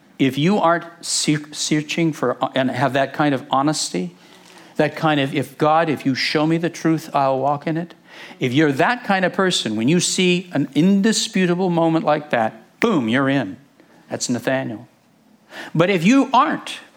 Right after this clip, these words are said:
you can have something they write up in the American Journal of Medicine, and you still won't believe. Please note, a miracle in itself isn't enough.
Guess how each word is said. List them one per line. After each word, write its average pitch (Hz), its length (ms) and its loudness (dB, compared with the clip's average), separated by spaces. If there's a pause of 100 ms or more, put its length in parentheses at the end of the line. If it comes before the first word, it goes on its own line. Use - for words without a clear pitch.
(600)
you 175 160 2
can 170 180 0
have 156 440 2
something 185 380 0
they 127 140 0
write 139 260 2
up 185 140 -2
in 139 80 -2
the 120 120 -4
American 147 420 -2
Journal 160 220 -2
of 151 60 -2
Medicine, 147 440 -6 (380)
and 98 160 -6
you 135 440 -2 (200)
still - 720 -6 (100)
won't 110 260 -6
believe. 101 580 -12 (640)
Please 147 300 0
note, 139 280 0 (300)
a 123 80 -2
miracle 113 420 -4
in 113 100 -6
itself 123 540 -6
isn't 110 220 -8
enough. 110 420 -8